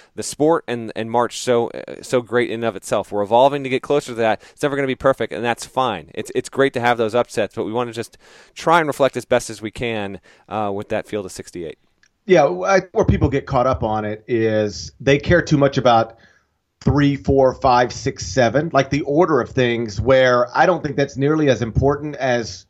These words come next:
Speaker 2: the grouping of it. Like, okay, here's, here's a, here's a group of twenty-five. Here's a group of fifty. Here's a group of seventy-five. Here's a group of one hundred.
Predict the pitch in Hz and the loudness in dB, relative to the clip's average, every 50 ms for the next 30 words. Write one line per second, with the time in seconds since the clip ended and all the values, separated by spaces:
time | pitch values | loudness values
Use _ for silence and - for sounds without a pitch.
0 | _ - - - - 120 139 135 - - 113 101 95 95 92 90 92 - - - | _ -4 -4 -2 2 4 4 4 6 4 0 0 0 -4 -4 -6 -8 -10 -12 -18
1 | - - - _ _ _ - 139 135 131 - - - 147 143 147 131 120 151 165 | -20 -20 -20 _ _ _ 0 2 2 2 0 -2 -4 -2 0 0 0 2 2 0
2 | 143 - - - _ - 175 180 185 165 170 - 147 175 170 151 - - 135 139 | 0 -2 -10 -18 _ 0 2 2 4 4 2 2 2 2 2 2 0 0 0 2
3 | - - - - - 127 127 117 - - 117 98 90 92 117 165 151 147 113 101 | 2 0 2 2 2 2 2 -2 0 0 0 0 0 -2 -4 -2 -2 -2 -4 -2
4 | 123 131 - - - - - - 139 131 131 - - - - _ - - _ - | -4 0 0 0 -2 -2 -4 0 0 0 0 -2 -14 -16 -16 _ -20 -20 _ -2
5 | 165 170 151 156 123 135 135 - 135 117 - - 135 123 104 110 107 98 - 101 | 0 0 0 0 0 0 0 2 0 -2 0 2 2 4 4 2 -4 -4 -4 -4
6 | 95 95 92 135 165 143 143 117 123 139 - - 123 104 - 127 110 110 123 127 | -4 -2 0 -2 0 0 0 2 2 2 2 2 -2 0 0 -2 0 2 2 2
7 | 123 110 113 110 | 2 2 0 -2